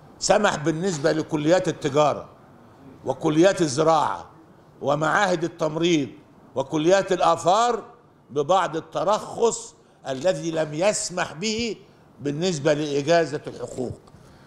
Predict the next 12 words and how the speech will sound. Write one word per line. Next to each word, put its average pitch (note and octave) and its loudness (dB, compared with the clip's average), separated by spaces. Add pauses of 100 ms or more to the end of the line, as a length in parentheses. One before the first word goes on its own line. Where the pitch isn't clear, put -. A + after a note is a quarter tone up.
(120)
الفقرة G3 0
الثانية A#3+ 0
من F#3+ 2
المادة F3+ 0
خمسة D#3 -6
وسبعين E3+ -2 (560)
بتقول: G3 -2
"يقبل G#3 4
كذلك F3 2 (500)
في D3+ 0
كليات E3 2
التجارة F#3 0